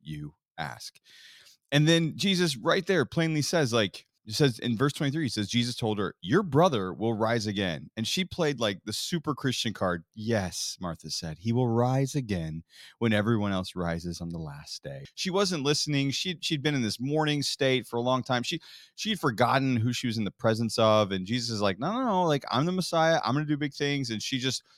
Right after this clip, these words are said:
she wasn't quite hearing what he was saying, right? And so they have this conversation. He's like, "Hey, you should go get Mary." Well, she does. She goes back. She tells Mary, "Hey, the teacher's here. The Messiah's here. He's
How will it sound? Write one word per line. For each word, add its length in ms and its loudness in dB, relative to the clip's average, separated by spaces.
she 140 -4
wasn't 300 2
quite 220 -2
hearing 520 2
what 140 2
he 120 -4
was 160 -2
saying, 440 -4
right? 280 -2
And 100 -10
so 240 4
they 140 6
have 120 8
this 140 2
conversation. 640 0
He's 180 -4
like, 140 0
"Hey, 180 0
you 220 2
should 180 -2
go 140 2
get 160 -4
Mary." 400 -4
Well, 240 4
she 240 2
does. 320 6
She 220 -4
goes 240 2
back. 300 2
She 160 -6
tells 360 -4
Mary, 420 0
"Hey, 440 2
the 60 -20
teacher's 400 0
here. 360 0
The 80 -10
Messiah's 420 -2
here. 260 -2
He's 200 -6